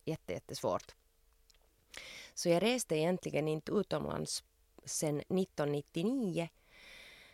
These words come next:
Till, eh, tjugohundrasju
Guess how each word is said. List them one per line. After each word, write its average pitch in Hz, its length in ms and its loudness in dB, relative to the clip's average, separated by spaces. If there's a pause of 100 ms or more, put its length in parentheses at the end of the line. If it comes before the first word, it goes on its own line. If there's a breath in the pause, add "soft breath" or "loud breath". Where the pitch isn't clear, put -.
(920 loud breath)
Till, 160 440 4
eh, 139 540 -4 (120)
tjugohundrasju 139 1200 0